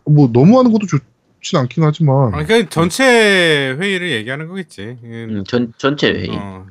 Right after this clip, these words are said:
Speaker 2: 그
Speaker 3: 음.
Speaker 2: 자기네들 내부적인 팀 회의는 계속 하겠지. 음.
Speaker 1: 네.
Speaker 2: 음.
Speaker 1: 하여튼 뭐, 그렇게 뭐, 이렇게 인터뷰를 했다라고 합니다. 분위기, 엑박 런칭 이후에 분위기가 어땠나를 굉장히 잘 알려주는,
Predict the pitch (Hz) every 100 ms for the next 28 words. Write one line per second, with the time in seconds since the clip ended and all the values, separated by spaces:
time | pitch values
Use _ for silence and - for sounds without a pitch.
0 | _ 123 95 135 160 208 190 180 165 156
1 | 143 123 110 120 143 214 214 196 - 208
2 | 196 196 165 170 202 - 214 240 - 95
3 | 127 - _ 90 95 _ _ - 98 90
4 | 87 110 98 95 107 _ - 196 220 175
5 | 190 - 202 180 139 117 135 123 113 107
6 | - 107 113 135 110 107 104 98 139 -
7 | 135 110 101 139 131 92 87 135 180 _
8 | _ - - _ - 151 175 175 180 180
9 | 170 - 151 147 208 170 190 180 175 147
10 | 165 151 135 143 180 123 120 - 240 214
11 | 196 190 - 175 240 226 131 127 139 127
12 | 104 90 80